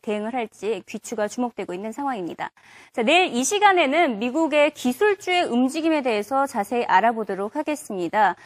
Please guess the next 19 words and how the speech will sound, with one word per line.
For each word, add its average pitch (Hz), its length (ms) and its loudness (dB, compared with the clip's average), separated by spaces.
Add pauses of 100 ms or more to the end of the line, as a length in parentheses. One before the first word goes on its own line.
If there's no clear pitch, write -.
(260)
페이스북이 392 920 2 (240)
홈이라는 440 520 2
것을 285 240 -2
출시를 311 400 -6
했다고 269 320 -6
하는데요. 277 680 -4
과연 247 380 0
어떤 370 540 0 (100)
어플리케이션인지 240 1080 -6
자세히 214 320 -6
알아보도록 196 540 -2
하겠고요. 254 600 -4 (340)
삼성전자가 285 1080 4
미국의 247 720 0
최대 415 400 0
규모의 285 420 0
유통업체죠. 233 840 -2 (120)
전자제품 240 600 -2
유통업체인 240 720 -4